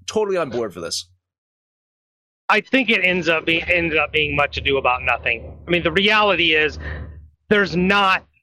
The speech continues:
Speaker 2: that many high school players that enter the draft. We might get one or two a year, and I think that would be high. More often than not, they're gonna go to college and at least play the one year,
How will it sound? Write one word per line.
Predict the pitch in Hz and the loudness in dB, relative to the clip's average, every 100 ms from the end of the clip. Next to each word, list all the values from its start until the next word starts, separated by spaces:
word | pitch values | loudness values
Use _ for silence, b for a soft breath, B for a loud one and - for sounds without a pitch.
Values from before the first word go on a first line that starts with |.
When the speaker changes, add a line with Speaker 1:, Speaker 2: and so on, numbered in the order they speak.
| - | 2
Speaker 2:
that | 196 180 165 | 4 2 2
many | 170 170 | 2 2
high | 156 147 151 | 2 2 0
school | - 156 139 | 0 -2 0
players | 143 131 135 123 | 0 2 2 0
that | 147 143 | -2 0
enter | 151 139 135 | 0 2 0
the | 127 | -2
draft. | 117 117 117 113 - B B | 0 0 0 -4 -16 B B
We | - | -2
might | 180 180 190 | 2 2 2
get | 165 170 156 _ b _ 135 | 2 2 0 _ b _ -4
one | 170 190 196 | 2 2 4
or | 196 | 0
two | - 175 175 170 165 160 147 - - - | 0 0 2 2 2 0 -4 -12 -10 0
a | 160 | 0
year, | 165 151 175 180 160 160 | 0 -2 0 2 2 2
and | 165 | 2
I | 156 165 | 2 2
think | 160 147 123 - | 0 -4 -6 0
that | 170 160 | 2 2
would | 151 135 | -2 -2
be | 135 | -2
high. | 127 127 123 117 | 0 2 2 0
More | 131 156 180 | 0 2 2
often | 190 202 | 2 0
than | 190 160 | 0 2
not, | 151 151 | 2 2
they're | 165 | 0
gonna | 147 180 185 | 0 0 2
go | 180 | 0
to | 180 | 0
college | - 151 147 147 - - B B | 0 2 2 2 -2 -8 B B
and | 170 175 | 0 0
at | 170 | 0
least | 185 175 - | -2 -4 -2
play | 175 170 | 0 0
the | 151 | -2
one | 143 175 180 175 | 0 2 2 2
year, | 151 143 147 143 | 2 2 2 0